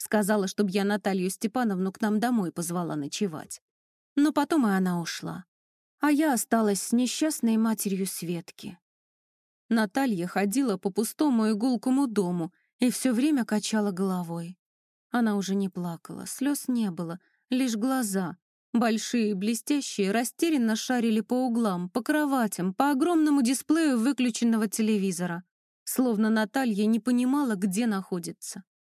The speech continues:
"Вам нужно поспать", — сказала я. "У меня снотворное есть хорошее. Таблеточку выпиваешь и уже через пятнадцать минут засыпаешь".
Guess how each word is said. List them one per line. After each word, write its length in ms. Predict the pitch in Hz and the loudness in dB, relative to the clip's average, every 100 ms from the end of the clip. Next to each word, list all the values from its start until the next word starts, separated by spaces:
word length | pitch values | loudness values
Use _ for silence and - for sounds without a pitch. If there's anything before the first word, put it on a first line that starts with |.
| _ _ | _ _
"Вам 300 | 240 247 226 | 0 2 2
нужно 260 | 226 208 220 | 2 0 0
поспать", — 680 | 233 226 - 202 185 - - _ _ _ - | 0 -4 -4 -6 -6 -10 -20 _ _ _ -14
сказала 480 | - 208 180 180 | -4 -2 -2 -4
я. 340 | 180 175 170 170 _ _ _ _ _ _ _ | -4 -6 -8 -10 _ _ _ _ _ _ _
"У 60 | 277 | 4
меня 240 | 285 269 | 6 6
снотворное 720 | 262 277 - 240 214 202 202 | 4 2 4 2 4 4 2
есть 240 | 196 196 - | 2 -2 -2
хорошее. 600 | 214 202 180 - 175 - - - | 0 0 -4 -4 -6 -6 -14 0
Таблеточку 640 | 311 240 214 196 - 233 | 2 4 2 0 -4 0
выпиваешь 600 | 247 254 302 370 240 - | 2 2 2 2 2 2
и 40 | 262 | 0
уже 240 | 240 277 | 2 0
через 320 | 226 269 277 | 2 0 0
пятнадцать 640 | - 320 302 269 - 226 277 | 0 2 4 2 0 0 4
минут 340 | 302 359 311 | 4 4 2
засыпаешь". 880 | 233 262 269 - 202 180 175 - | 0 0 0 0 0 0 -4 -8